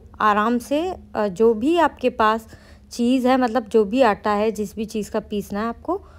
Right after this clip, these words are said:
वो आप डेढ़ किलो आराम से इसमें एक बार में डाल सकते हैं। और पीसने में बहुत ज़्यादा कम, कम समय लेती है, ज़्यादा नहीं, बहुत कम। पाँच से दस मिनट में आप आराम से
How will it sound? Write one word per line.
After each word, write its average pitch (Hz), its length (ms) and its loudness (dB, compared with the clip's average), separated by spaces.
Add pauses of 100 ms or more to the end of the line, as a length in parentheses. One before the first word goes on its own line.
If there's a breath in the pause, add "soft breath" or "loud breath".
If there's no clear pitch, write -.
(280 soft breath)
वो 254 200 6
आप 247 180 8
डेढ़ 226 240 6
किलो 233 240 2
आराम 208 400 2
से 247 120 -6
इसमें 247 240 -4
एक 202 240 0
बार 190 220 -2
में 262 180 -4
डाल 185 240 0
सकते - 360 -12
हैं। 302 220 -4
और 233 220 2
पीसने 240 420 -2
में 262 180 0
बहुत 226 340 -4
ज़्यादा 208 240 -4
कम, 214 280 -6 (200)
कम 226 160 2
समय 214 260 0
लेती 202 300 -2
है, 220 60 2
ज़्यादा 208 300 0
नहीं, 302 160 -2 (500 soft breath)
बहुत 196 320 -2
कम। 285 200 0 (1200 soft breath)
पाँच 254 240 4
से 320 120 -2
दस 277 220 4
मिनट 277 240 2
में 285 300 2
आप 240 420 4
आराम 214 540 0
से 269 360 2